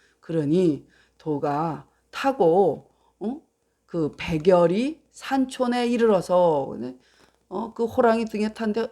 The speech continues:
호랑이가 인도한 곳을 가보니까 아주 백 리쯤 먼 데였는가 봐. 어? 그래가지고 사람 집을 찾아 투숙했어요. 투숙했더니, 어, 불빛이 깜빡깜빡하는 그 집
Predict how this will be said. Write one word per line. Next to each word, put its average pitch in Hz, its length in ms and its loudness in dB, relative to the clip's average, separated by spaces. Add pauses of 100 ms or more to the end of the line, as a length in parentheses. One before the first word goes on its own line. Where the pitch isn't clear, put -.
(140)
호랑이가 220 440 -4
인도한 190 560 0
곳을 175 280 -6
가보니까 180 580 -4 (380)
아주 220 300 -8
백 165 200 -4
리쯤 170 340 0
먼 156 220 0
데였는가 151 800 -2
봐. 143 440 -8 (420)
어? 226 180 -10 (200)
그래가지고 240 640 2 (560)
사람 254 480 2
집을 240 480 -2
찾아 262 540 0 (320)
투숙했어요. 156 1300 -2
투숙했더니, 156 960 -4 (300)
어, - 100 -18
불빛이 180 540 -10
깜빡깜빡하는 - 1200 -8
그 180 180 -12
집 - 420 -14